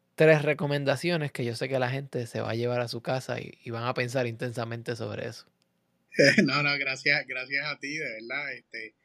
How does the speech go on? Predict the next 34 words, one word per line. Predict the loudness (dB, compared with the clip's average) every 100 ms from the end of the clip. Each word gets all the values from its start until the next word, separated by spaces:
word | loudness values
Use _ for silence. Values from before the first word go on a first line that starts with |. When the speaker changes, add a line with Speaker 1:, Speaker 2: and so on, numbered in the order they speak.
| _
Speaker 2:
estás | -12 -12
haciendo | -12 -10 -8
algo | -10 -10
súper | -16 -14 -14 -14
cool. | -12 -10 -10 -14 _ _
Te | -6 -6
tuve | -4 -6
en | -4
el | -8
podcast, | -8 -8 -6 -2 -2 -2
hablamos, | -8 -6 -4 -2 -4 -8 -16 _ _ _ -8
eh, | -4 -2
la | -4 -6
pasamos | -10 -12 -14 -14
súper | -12 -8 -8 -6
bien. | -2 0 0 -4 -10 _ _ _ -4
Eh, | -2 -2 -2 -4 -2 -4 -6 -8 -10
mano, | -6 -6 -10 _
yo | -10
creo | -8 -4
que, | -2 -2 -4 _ _ -10
que | -6 -6
mientras | -8 -12 -8 -8 -8
más | -10
personas | -10 -8 -6 -4 -4
estén | -6 -8 -6 -6
en, | -6 -6 -10 -12
en, | -14 -14 -12
en | -10
este | -10 _ -10
tipo | -8 -8
de | -6
plataforma | -6 -6 -8 -8 -10 -8
hablando | -8 -10 -12 -14 -14